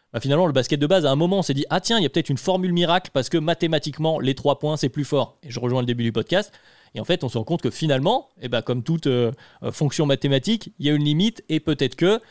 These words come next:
eh ben, il y a plusieurs façons de le voir et que finalement, le, la règle, c'est simplement se dire, bon, j'essaie d'avoir le meilleur effectif possible. Une fois que je l'ai, quelle est la meilleure manière de le faire jouer ? Est-ce que c'est vraiment à chaque fois l'héliocentrisme, j'ai envie de dire classique, ou est-ce qu'on peut pas trouver plusieurs variantes ?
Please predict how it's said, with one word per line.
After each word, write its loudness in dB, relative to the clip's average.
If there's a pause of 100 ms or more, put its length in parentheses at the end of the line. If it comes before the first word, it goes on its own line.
(200)
eh -4
ben, 2
il 2
y 2
a -4
plusieurs 0
façons -2
de -2
le 2
voir 0
et -2
que -2
finalement, 0
le, 4
la 2
règle, 0
c'est -4
simplement 0
se -2
dire, 0
bon, -2 (380)
j'essaie 0
d'avoir 6
le 0
meilleur 2
effectif -4
possible. 0
Une 0
fois 0
que -4
je 2
l'ai, 2 (280)
quelle 2
est 4
la 2
meilleure 2
manière 0
de 0
le -2
faire -2
jouer ? 0 (320)
Est-ce -10
que -2
c'est -4
vraiment 0
à 0
chaque -4
fois 0
l'héliocentrisme, -4 (240)
j'ai -12
envie -8
de -8
dire -4
classique, 0
ou -2
est-ce -2
qu'on -2
peut -2
pas 2
trouver 0
plusieurs 0
variantes ? 0